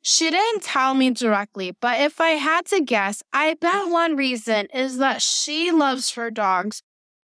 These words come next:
so much and wants them to be active, and she is willing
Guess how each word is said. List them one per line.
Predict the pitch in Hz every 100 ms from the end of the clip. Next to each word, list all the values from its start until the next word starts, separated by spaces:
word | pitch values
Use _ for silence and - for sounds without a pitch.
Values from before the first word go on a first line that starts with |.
| _
so | - 254 262 262 269 285 294 _ _ 240
much | 214 175 - - - _ _ _
and | 247 247 233
wants | 254 302 359
them | - 269 262
to | - 226
be | 226 -
active, | 190 180 - 165 185 - _ _
and | 269 294 311 311 - - -
she | - 359
is | 403 440 427 330
willing | 320 392 392 370